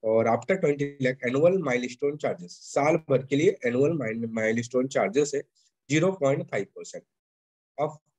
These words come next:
on ट्वेंटी लाख। बीस लाख के ऊपर आपका ज़ीरो पॉइंट फ़ाइव परसेंट दस हजार होता है और उसके ऊपर जीएसटी लग रहा है अठारह परसेंट, अठारह सौ।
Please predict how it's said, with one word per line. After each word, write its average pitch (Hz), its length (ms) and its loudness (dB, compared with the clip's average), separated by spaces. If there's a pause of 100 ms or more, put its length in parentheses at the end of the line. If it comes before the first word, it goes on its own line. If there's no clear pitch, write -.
(560)
on 170 240 0
ट्वेंटी 123 380 2
लाख। 101 260 -2 (180)
बीस 170 280 -2
लाख 127 220 0
के 123 60 0
ऊपर 131 240 2
आपका 117 240 -2
ज़ीरो 123 200 2
पॉइंट 135 220 0
फ़ाइव 127 240 -2
परसेंट 143 280 -2
दस 113 260 -2
हजार 104 180 0
होता 95 220 -4
है 165 60 -4 (420)
और 139 160 4
उसके 139 220 0
ऊपर 180 220 2
जीएसटी 127 420 0
लग 139 160 2
रहा 131 100 4
है 110 60 -2
अठारह 127 240 -4
परसेंट, 120 240 -6
अठारह 135 240 0
सौ। 139 220 -4